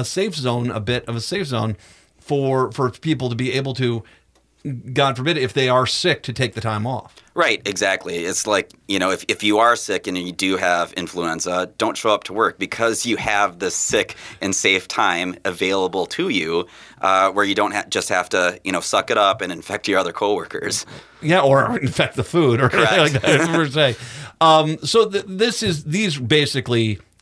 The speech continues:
Speaker 1: although they're two separate plans, they work in tandem with each other and give,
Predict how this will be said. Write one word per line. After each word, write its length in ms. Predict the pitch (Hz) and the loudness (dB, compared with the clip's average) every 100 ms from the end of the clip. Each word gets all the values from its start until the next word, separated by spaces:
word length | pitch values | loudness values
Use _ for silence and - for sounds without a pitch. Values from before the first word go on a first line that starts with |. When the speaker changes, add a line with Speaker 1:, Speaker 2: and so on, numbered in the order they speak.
| _ | _
Speaker 1:
although 340 | 147 147 147 131 | 4 4 6 4
they're 180 | 127 | 4
two 200 | 143 156 | 2 0
separate 400 | 131 - 127 120 | 0 0 0 0
plans, 360 | - 117 104 95 | -4 -4 -4 -2
they 100 | 120 | -2
work 320 | 117 120 117 | 0 -2 -4
in 140 | 107 101 | -6 -6
tandem 380 | 107 101 95 | -6 -4 -4
with 160 | 92 92 | -6 -8
each 140 | 101 | -8
other 240 | 101 92 95 - - - | -6 -6 -8 -12 -18 0
and 180 | 131 135 | 2 4
give, 220 | 147 | 4